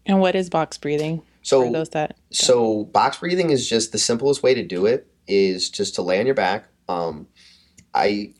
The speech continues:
Speaker 2: always recommend doing it on a bench. You prop your legs up over the bench so that your, your ankles can kinda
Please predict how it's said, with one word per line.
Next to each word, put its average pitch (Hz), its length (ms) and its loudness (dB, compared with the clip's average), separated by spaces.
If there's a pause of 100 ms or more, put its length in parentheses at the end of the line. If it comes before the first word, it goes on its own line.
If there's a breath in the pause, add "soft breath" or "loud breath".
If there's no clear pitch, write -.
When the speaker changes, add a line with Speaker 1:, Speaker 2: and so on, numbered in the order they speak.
(560)
Speaker 2:
always 127 320 0
recommend 123 440 0
doing 101 300 -2 (100)
it 98 160 0 (120)
on 92 120 -4
a 82 60 -4
bench. - 560 -10 (500)
You 98 100 -12
prop 107 360 0
your 135 80 2
legs 120 260 0
up 107 140 -2
over 101 180 0
the 87 120 -2
bench 85 440 -6
so - 120 -6
that 90 180 -4
your, 87 180 -6 (340)
your 90 280 -2
ankles 95 720 -4 (160)
can 92 140 -8
kinda 82 280 -6